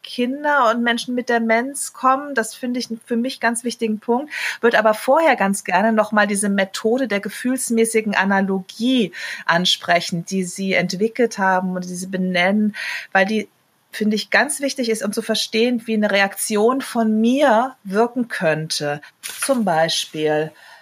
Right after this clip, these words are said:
dass die Pfleger oder Angehörigen, ähm, s-, folgende Sätze ergänzen. "Auch ich mag es nicht", zum Beispiel, wenn ich nicht weiß, was man mit mir vorhat. "Auch ich hasse es, wenn man mich bei einer spannenden Beschäftigung unterbricht.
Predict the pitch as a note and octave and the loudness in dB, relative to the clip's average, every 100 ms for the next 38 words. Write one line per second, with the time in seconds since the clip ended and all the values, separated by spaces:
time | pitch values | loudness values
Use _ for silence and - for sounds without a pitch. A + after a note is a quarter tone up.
0 | - _ - G3+ - - A3 G3+ - F#3+ | -20 _ -2 -2 -2 -4 -4 -4 -4 0
1 | G3+ G#3 F3+ - E3+ C#3 G#3+ A3 G#3 G3 | 4 6 6 4 2 4 2 2 2 4
2 | F3+ F#3 F#3 F#3 F#3 - E3+ E3+ E3+ E3+ | 4 2 0 -2 -6 0 0 0 -2 -8
3 | F#3 - - - E3+ - G3 G3 F#3+ F3+ | -10 -14 -16 -14 -8 2 4 4 0 0
4 | F3+ - E3+ D#3 D#3 D3 D#3 - - G3 | 0 2 2 2 0 -4 -4 -6 2 2
5 | G3 - C4 - - F3 D#3 E3+ - D#3 | 2 0 0 0 -2 2 4 4 0 -8
6 | - D#3 D#3 - - - _ - D3 C3+ | -8 -8 -8 -10 -14 -16 _ -12 -8 -6
7 | C3+ - C#3 D#3 E3 F3+ F#3+ F#3 - D3+ | -6 -6 -4 -2 -2 -4 -4 -2 4 4
8 | F3+ F3 - D#3+ D#3+ - D#3+ D#3 D3 C#3+ | 4 0 0 -4 -4 -6 -8 -4 0 0
9 | D3 C#3+ - - - - - - G#3+ - | 0 -4 -4 -12 -18 -16 -4 2 2 2
10 | A3 G#3+ - G3+ - F3 C#3+ - - D#3+ | 0 0 0 0 0 -2 -2 -6 -6 -2
11 | D#3 D#3+ D#3+ - D#3+ D#3 D#3+ - - E3+ | -2 -4 -6 0 2 2 0 -2 0 0
12 | F3 E3+ E3+ - F#3 F#3 E3 D3+ - D#3+ | 0 -6 -4 -2 -2 -2 -8 -8 -8 -8
13 | D3+ - - D#3 - | -8 -8 -8 -10 -12